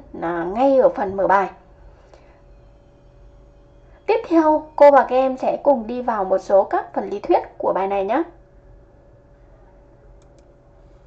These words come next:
Ở đây các em quan sát, à, nước trong các hình dưới đây,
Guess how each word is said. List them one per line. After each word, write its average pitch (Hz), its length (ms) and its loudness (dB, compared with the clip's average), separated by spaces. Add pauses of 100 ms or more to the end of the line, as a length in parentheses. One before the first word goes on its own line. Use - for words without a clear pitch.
(1000)
Ở 294 120 8
đây 311 360 6
các 311 80 4
em 311 160 2
quan 302 180 4
sát, 370 300 -2 (440)
à, 196 220 0
nước 277 280 0 (160)
trong 294 180 0
các - 200 -2
hình 240 220 -6
dưới 214 160 -4
đây, 269 320 6